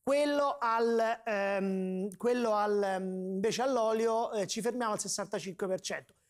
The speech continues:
Quindi teoricamente dovremmo essere, dovremmo portare in tavola più tonno se compriamo quello al naturale rispetto a quello all'olio. Poi c'è un discorso anche di scelta in materia prima, perché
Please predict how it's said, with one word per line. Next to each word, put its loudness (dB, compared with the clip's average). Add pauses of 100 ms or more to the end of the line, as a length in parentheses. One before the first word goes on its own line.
(140)
Quindi 2
teoricamente 0
dovremmo 2
essere, 0
dovremmo 0
portare -2
in -2
tavola 0
più -6
tonno 2
se -2
compriamo -4
quello -2
al -2
naturale 0
rispetto -4
a -2
quello -2
all'olio. 0
Poi 0
c'è -2
un 0
discorso -2
anche -4
di -4
scelta -4
in -6
materia -2
prima, -4
perché -12